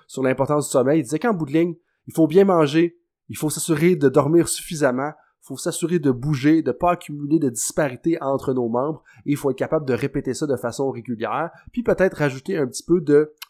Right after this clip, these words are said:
amuser dans tout ça, et ça, ça va aider les athlètes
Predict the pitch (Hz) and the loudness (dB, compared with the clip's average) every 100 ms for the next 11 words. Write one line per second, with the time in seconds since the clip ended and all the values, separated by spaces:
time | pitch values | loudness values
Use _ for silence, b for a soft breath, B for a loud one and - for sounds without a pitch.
0 | _ _ _ 185 180 156 127 139 131 b | _ _ _ -4 -2 -4 -4 -6 -8 b
1 | b - 107 - - 156 170 B - 113 | b -10 -10 -10 -2 0 0 B -10 -4
2 | 202 190 135 120 151 165 175 - 143 135 | -4 0 0 0 2 0 0 -2 -2 0
3 | 160 123 120 - 123 127 | 0 0 -4 -4 -6 -6